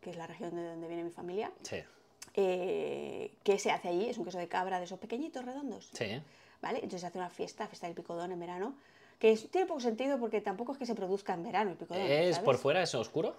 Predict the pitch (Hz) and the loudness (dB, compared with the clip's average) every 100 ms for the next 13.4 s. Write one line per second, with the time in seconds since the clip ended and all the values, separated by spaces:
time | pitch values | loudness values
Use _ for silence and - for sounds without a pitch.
0 | - 107 98 - 226 302 - - 247 233 | -8 -6 -6 -2 0 0 -2 -6 -2 -2
1 | 226 101 165 165 151 - - 208 107 98 | -2 -4 -6 -8 -10 -12 -8 -6 -6 -4
2 | - - 175 80 78 - - 95 - 69 | -6 -8 -14 -14 -12 -10 -6 -6 -6 -14
3 | 69 - - - 240 240 240 233 226 294 | -18 -18 -20 -4 2 4 4 4 4 0
4 | 320 285 277 247 254 277 311 - 294 214 | -2 -2 -2 0 0 0 -2 -2 6 8
5 | 226 254 269 262 247 240 226 185 175 226 | 8 6 4 0 -2 -4 0 0 2 2
6 | 233 202 220 202 185 214 226 208 190 214 | 4 2 2 0 2 2 2 0 -2 0
7 | 185 175 202 - 190 175 - - 226 202 | -2 -2 -4 0 0 0 -2 0 2 0
8 | 185 240 214 190 - 98 - - - 240 | -4 -4 -2 -2 -4 -6 -8 -12 -2 0
9 | 247 220 226 214 262 285 - 247 208 196 | 2 2 4 6 6 2 4 6 6 4
10 | 202 202 262 247 254 - 214 208 247 247 | 6 6 6 2 -2 2 2 4 2 0
11 | 269 330 330 240 359 403 - _ _ _ | 0 0 2 2 2 0 -6 _ _ _
12 | _ _ _ _ 254 320 262 214 233 240 | _ _ _ _ 4 4 4 4 6 4
13 | 208 185 175 180 | 4 -4 -8 -12